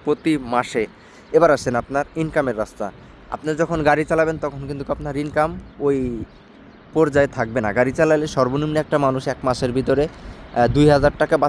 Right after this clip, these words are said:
তিন হাজার টাকা ইনকাম করতে পারে, এর চাইতে বেশি গাড়ি চালাই কিন্তু সম্ভব না। যাই হোক, এই ছিল যারা গাড়ি ড্রাইভিং করবেন। এবার আসেন যারা কোম্পানিতে কাজ করবেন, সব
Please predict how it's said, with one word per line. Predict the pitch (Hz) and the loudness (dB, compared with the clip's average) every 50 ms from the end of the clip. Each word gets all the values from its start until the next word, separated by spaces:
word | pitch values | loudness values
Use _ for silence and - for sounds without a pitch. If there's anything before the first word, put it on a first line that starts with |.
| - - | 2 2
তিন | 294 277 | 4 4
হাজার | 180 160 135 147 - | 4 4 2 2 0
টাকা | - 151 143 156 | 0 0 0 0
ইনকাম | 156 147 147 151 135 | 0 2 0 -2 0
করতে | 120 135 117 - 113 | 0 -4 -2 -2 -4
পারে, | 104 107 101 98 - | -4 -2 -4 -4 0
এর | - 131 139 120 - | 2 2 2 2 0
চাইতে | - 160 - 165 156 | -2 -2 0 0 2
বেশি | 135 143 135 - 160 | 2 0 0 0 0
গাড়ি | 135 135 131 123 120 | 4 4 4 4 2
চালাই | - 135 131 131 135 | 0 2 2 2 2
কিন্তু | - 143 139 135 147 - | 0 -4 -4 -4 -8 -6
সম্ভব | - 143 120 107 104 98 | -4 -4 -2 -2 -2 -2
না। | 98 92 90 - - - - - - - - - - 110 | -4 -8 -10 -14 -20 -20 -20 -20 -20 -20 -20 -18 -14 0
যাই | 127 139 143 | 4 6 6
হোক, | 175 - - - - - - - - - - - - - - - - - - | 6 4 0 -8 -20 -20 -20 -20 -20 -20 -20 -20 -20 -20 -20 -20 -20 -4 2
এই | 156 170 175 - | 2 2 2 2
ছিল | - 185 170 185 190 - - 139 | 2 2 2 2 0 -2 -4 0
যারা | 131 143 143 135 | 2 2 2 4
গাড়ি | 123 143 135 131 135 | 2 2 2 2 0
ড্রাইভিং | 131 123 135 131 120 117 110 - | 0 2 2 4 4 2 -2 -4
করবেন। | 117 107 110 104 - - | -4 -4 -4 -6 -2 -2
এবার | 147 156 170 160 | 2 2 4 2
আসেন | 160 151 - 160 156 | 2 0 -4 -6 -2
যারা | 139 151 147 147 - - | -2 0 -2 -2 -2 -4
কোম্পানিতে | 156 151 147 151 135 127 - 127 | -8 -6 -6 -6 -6 -6 -6 -6
কাজ | 120 123 113 - - | -6 -6 -8 -6 -8
করবেন, | 127 113 117 127 135 - - - - - - - - - | -8 -6 -6 -8 -8 -12 -18 -20 -20 -20 -20 -20 -20 -12
সব | - - 214 208 | -8 -2 -2 -2